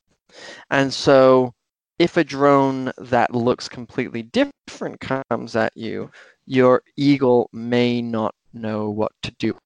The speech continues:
about it. Um, so because of those limitations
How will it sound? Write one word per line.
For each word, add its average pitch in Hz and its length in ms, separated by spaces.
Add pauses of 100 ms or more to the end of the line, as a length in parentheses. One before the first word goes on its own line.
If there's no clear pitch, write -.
(220)
about 64 520
it. - 200 (420)
Um, - 500 (840)
so 127 320
because 196 500
of 180 100
those 143 260
limitations 120 1040